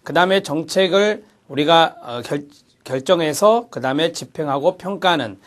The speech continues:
그러한 과정이 있죠. 그 과정의 문제와 그 다음에 길버트와 스펙트 또는 길버트와 테렐의 산물 분석의 틀이 있습니다. 여기 있는 삼에서 가장 중요한 부분은 바로 그 파트인데요. 그 문제는 반드시 시험에 출제가 됩니다.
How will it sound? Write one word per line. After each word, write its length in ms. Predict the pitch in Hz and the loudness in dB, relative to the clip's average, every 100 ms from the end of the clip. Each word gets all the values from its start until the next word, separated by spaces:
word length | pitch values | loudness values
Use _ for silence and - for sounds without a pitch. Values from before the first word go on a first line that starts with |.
| _ _ | _ _
그러한 420 | - 180 202 98 | -4 2 4 2
과정이 400 | - 117 127 170 147 | -4 -6 -4 -2 -4
있죠. 320 | - 104 87 _ - | -6 -10 -12 _ -8
그 160 | 180 | -6
과정의 400 | 180 135 151 175 | -4 -4 -2 -2
문제와 760 | 165 131 131 165 135 104 156 214 _ _ _ | -2 -4 0 0 2 0 -2 -2 _ _ _
그 60 | 147 | -2
다음에 320 | 160 185 190 | 0 0 -2
길버트와 680 | 170 160 180 208 180 156 120 | -4 -2 -2 -2 0 0 0
스펙트 720 | - - 208 - 123 104 92 - | -6 -10 -10 -10 -10 -10 -12 -6
또는 240 | 175 185 | -2 -2
길버트와 500 | 165 156 202 196 160 | -4 -2 -2 0 -2
테렐의 540 | - 151 135 175 196 - _ | -2 -4 2 2 2 -4 _
산물 440 | - 247 233 240 | -8 -4 0 0
분석의 380 | 190 160 156 170 | 0 -4 -4 -4
틀이 180 | 170 196 | -4 -4
있습니다. 460 | 190 123 101 92 - _ _ _ _ | -4 -6 -10 -16 -18 _ _ _ _
여기 260 | 139 170 220 | -2 0 0
있는 300 | 214 202 190 | 2 2 2
삼에서 500 | - 208 214 - 135 | -2 -2 0 -2 -6
가장 340 | - 190 233 | -4 -2 -2
중요한 360 | - 180 196 147 | -2 -2 0 -2
부분은 380 | 135 139 180 | -4 -4 -6
바로 260 | 151 120 135 | -6 -6 -6
그 120 | - | -8
파트인데요. 800 | 151 190 202 160 139 104 135 220 - _ - | -4 -4 -2 -6 -4 -2 -2 -2 -6 _ 0
그 120 | 208 | 2
문제는 480 | 202 196 190 185 147 | 2 2 0 0 -2
반드시 360 | - 147 208 | -6 -4 -4
시험에 280 | 185 190 185 | -4 -4 -4
출제가 340 | 185 - 190 | -6 -2 0
됩니다. 520 | 202 117 113 131 107 | 0 -2 -4 -4 -4